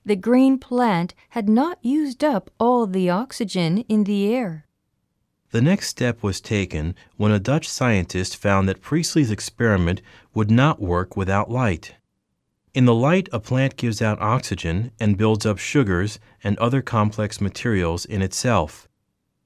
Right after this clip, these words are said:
Speaker 2: In the dark, without light, it gives out carbon dioxide and water.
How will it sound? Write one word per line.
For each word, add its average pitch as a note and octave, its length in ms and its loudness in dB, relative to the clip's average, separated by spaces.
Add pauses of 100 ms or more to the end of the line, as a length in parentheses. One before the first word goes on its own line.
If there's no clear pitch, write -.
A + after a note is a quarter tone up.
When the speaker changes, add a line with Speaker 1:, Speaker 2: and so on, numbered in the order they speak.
Speaker 2:
In D#3+ 160 6
the C3+ 80 4
dark, A#2 560 4
without G#2+ 420 0
light, F#2 380 -4 (340)
it A#2 200 -6
gives B2+ 260 0
out A#2 240 0
carbon C3+ 320 0
dioxide G#2+ 800 -2
and A2 180 -2
water. A2 440 -4